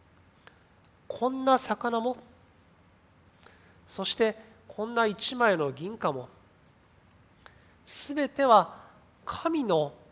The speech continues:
今働く、全能の今働く力の中にあるんだ。大丈夫。神は生きておられるんだ。そのことを信じよう。」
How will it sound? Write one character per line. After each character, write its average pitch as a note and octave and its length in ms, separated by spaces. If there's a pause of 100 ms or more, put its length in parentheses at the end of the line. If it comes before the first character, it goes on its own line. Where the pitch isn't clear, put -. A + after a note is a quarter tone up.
(680)
今 G#3 360
働 A3 500
く、 D#3 200
全 A3+ 360
能 C4 180
の B3+ 200
今 A3+ 300
働 A3 480
く C#3+ 160
力 C#4 500
の C#4 120
中 C4+ 260
に E3 160
あ G3+ 120
る B3 140
ん D3 80
だ。 D#3+ 160 (1300)
大 B2+ 180
丈 F3+ 200
夫。 E3 140 (1300)
神 F3 360
は F#3 260 (160)
生 C4 140
き - 160
て G#3 260
お F3+ 140
ら G3+ 100
れ A#3 120
る F#3 80
ん C#3 120
だ。 C#3+ 160 (1400)
そ - 220
の D#3 100
こ F#3+ 140
と F#3 140
を C3 100
信 C#3 260
じ D#3+ 120
よ G3 160
う。」 A3 60